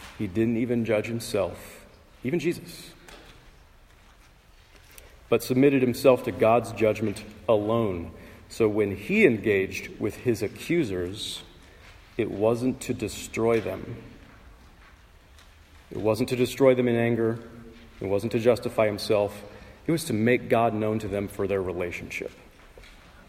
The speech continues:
The king who sings this psalm,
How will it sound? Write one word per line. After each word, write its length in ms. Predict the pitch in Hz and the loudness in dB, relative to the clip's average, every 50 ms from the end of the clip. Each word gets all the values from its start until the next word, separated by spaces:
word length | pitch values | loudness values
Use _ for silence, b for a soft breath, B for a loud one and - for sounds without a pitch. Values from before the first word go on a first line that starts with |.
| - B B B B B B B B B B B B B B - - - - - - - - - - - - - - - - - - - - - - - - - - - - - - - - - - - - - | -20 B B B B B B B B B B B B B B -20 -20 -20 -20 -20 -20 -20 -20 -20 -20 -20 -20 -20 -20 -20 -20 -20 -20 -20 -20 -20 -20 -20 -20 -20 -20 -20 -20 -20 -20 -20 -20 -20 -20 -20 -20 -8
The 120 | - - - | -8 -8 -6
king 360 | - - 175 180 190 196 185 | 0 6 6 8 8 8 4
who 160 | 139 131 113 | 2 2 -2
sings 440 | 95 - - 151 160 156 156 135 - | -2 2 4 6 6 6 6 4 2
this 340 | 135 143 139 - - - - | 0 0 0 0 -6 -4 0
psalm, 480 | - 123 110 101 98 98 98 98 98 | 2 2 4 4 2 0 -2 -4 -8